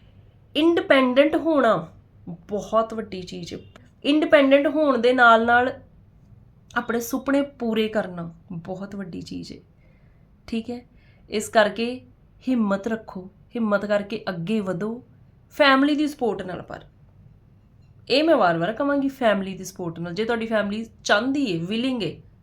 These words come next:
ਤਾਂ, ਜੇ ਨਹੀਂ ਚਾਹੁੰਦੇ ਤਾਂ ਫਿਰ ਆਪਾਂ ਘਰ 'ਚ ਲੜਾਈ ਝਗੜਾ ਕਰਕੇ ਤੇ ਆਪਾਂ ਕੁਛ ਵੀ ਨਹੀਂ ਕਰ ਸਕਦੇ, ਹੈ ਨਾ?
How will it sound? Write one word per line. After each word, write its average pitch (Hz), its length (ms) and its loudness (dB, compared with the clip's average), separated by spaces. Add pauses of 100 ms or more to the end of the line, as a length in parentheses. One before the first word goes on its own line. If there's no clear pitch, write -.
(300)
ਤਾਂ, 190 160 -2 (480)
ਜੇ 233 120 -4
ਨਹੀਂ 269 280 2
ਚਾਹੁੰਦੇ 294 360 4
ਤਾਂ 285 160 -2
ਫਿਰ 262 220 0
ਆਪਾਂ 240 360 0 (280)
ਘਰ 247 220 6
'ਚ 220 100 -4
ਲੜਾਈ 208 320 2
ਝਗੜਾ 214 260 0
ਕਰਕੇ 202 340 -2
ਤੇ 202 120 -4
ਆਪਾਂ 196 140 -8
ਕੁਛ 190 240 -10
ਵੀ 208 60 -8
ਨਹੀਂ 202 140 -6
ਕਰ 185 140 -4
ਸਕਦੇ, 180 380 -10
ਹੈ 190 80 -12
ਨਾ? 220 100 -12